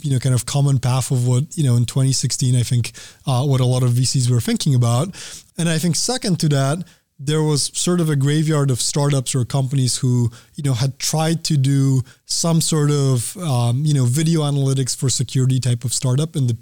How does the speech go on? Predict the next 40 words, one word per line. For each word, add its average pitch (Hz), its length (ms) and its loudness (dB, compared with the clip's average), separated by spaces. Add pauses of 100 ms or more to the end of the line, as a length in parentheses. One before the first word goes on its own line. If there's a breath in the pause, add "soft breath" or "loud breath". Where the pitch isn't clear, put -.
prior 135 420 0
decade. 117 480 -2 (420 loud breath)
Um, 139 280 -2
and 160 100 0
so 170 100 0
I 156 40 2
think 170 280 0
those 165 280 2
two 180 220 0
things 151 400 0
made 127 400 0 (420 loud breath)
people 175 280 0
really 220 580 -2
reluctant 156 680 0
on 127 100 0
the 123 80 0
market, 117 400 -4
right? 131 180 -4
So, 156 160 0
like, 139 260 -2 (240 loud breath)
yeah, 233 180 -2
in 127 80 2
the 127 80 2
beginning 156 420 2
of 143 80 0
the 127 100 0
company, 131 600 2 (320 loud breath)
raising 160 520 0
money, 143 480 2
especially 165 840 0
relative 139 600 0
to 143 80 -2
what 131 240 0
the 120 60 0
climate 143 480 0
was 123 300 0
like 131 340 0
in 120 140 0
twenty 127 360 -2
sixteen, 123 720 0